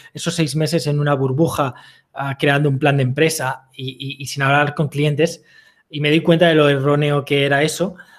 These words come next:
a todo lo contrario, ¿no? A utilizar muchas veces herramientas no code, realmente la mayoría de herramientas no code,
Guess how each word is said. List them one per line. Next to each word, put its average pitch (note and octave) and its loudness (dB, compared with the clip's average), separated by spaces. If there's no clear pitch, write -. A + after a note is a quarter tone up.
a D#3+ -4
todo F#3 4
lo F3 4
contrario, D3 0
¿no? F#3+ -6
A D3 -6
utilizar C#3+ -2
muchas D#3 -4
veces G3 -2
herramientas C#3 -6
no C#3 -4
code, D#3+ -8
realmente B2 -8
la B2+ -4
mayoría B2 -4
de B2 -4
herramientas B2 -6
no C#3 -4
code, C#3+ -4